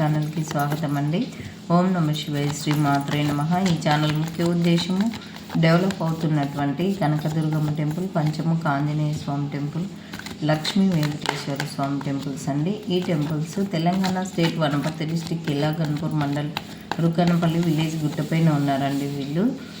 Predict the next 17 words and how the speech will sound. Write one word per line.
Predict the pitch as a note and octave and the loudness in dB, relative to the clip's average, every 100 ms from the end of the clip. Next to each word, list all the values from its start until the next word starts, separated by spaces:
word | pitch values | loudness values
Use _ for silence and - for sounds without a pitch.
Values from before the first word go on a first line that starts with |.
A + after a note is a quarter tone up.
| - | 2
మీరు | E3 F3 F3+ | 6 6 6
కూడా | F#3 G3 | 2 2
సంకల్పాలు | G3 E3+ F#3 F3+ F3 F3 | 4 4 4 2 4 4
చెప్పుకోవచ్చు, | - E3 - E3 D#3+ E3 F#3 | 2 -2 -2 -2 -2 -2 0
సందర్శించవచ్చు | F#3 D3+ D#3 D#3 - D3+ D3 C#3 C3+ | 2 4 2 0 -2 -2 -2 -4 -2
అండి. | D3 F#3+ | 0 0
Thank | G3 F3+ F#3+ | 2 2 2
you | G3 | -2
so | - F#3+ G3+ | 0 2 4
much | G3+ - | 2 2
అండి. | F3 F3 B3 - - - - - - | 2 4 2 0 -8 -10 -10 -14 -2
ఓం | E3+ F3 G3 | 4 6 6
నమ | F#3 D#3 | 4 2
శివాయ, | D#3 C#3+ C#3 C#3 | 0 -2 -2 -2
శ్రీ | C#3+ D3 | -2 2
మాత్రే | D3+ C#3 C3 B2+ D3 D3 | 4 4 2 -2 0 2
నమః. | C#3+ C3+ D3+ A3+ C4 | 0 0 2 2 2